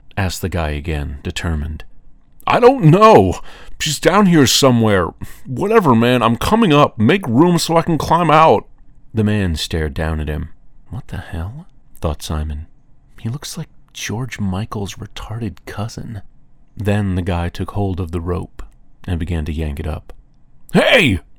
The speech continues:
screamed Simon, grabbing at the rope with one hand. The guy yanked it up further. In a panic, Simon dropped the light and leaped, trying to snag the rope with both hands. Missed. Furious, wanting to scream, to cry,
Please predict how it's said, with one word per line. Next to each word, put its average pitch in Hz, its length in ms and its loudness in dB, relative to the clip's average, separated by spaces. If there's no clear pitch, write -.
screamed 80 460 -4
Simon, 82 500 -6
grabbing 95 480 0
at 85 80 -8
the 90 80 -4
rope 85 260 -2
with - 140 -6
one 82 180 -4
hand. 78 400 -4
The - 80 -6
guy 87 280 0
yanked 80 380 -4
it 80 60 -4
up 80 200 -8
further. 87 460 -6
In 104 140 -2
a 92 60 -4
panic, 95 580 -4
Simon 101 400 -2
dropped 92 320 -2
the 95 80 -2
light 87 320 -2
and 85 160 -4
leaped, 95 540 -6
trying 92 260 -4
to 85 80 -6
snag 92 400 -2
the 87 80 -4
rope 87 240 -4
with - 140 -8
both 80 220 -4
hands. 85 540 -8
Missed. - 480 -4
Furious, - 800 -4
wanting 101 260 0
to 82 60 -4
scream, 87 600 -4
to - 100 -10
cry, 104 680 -2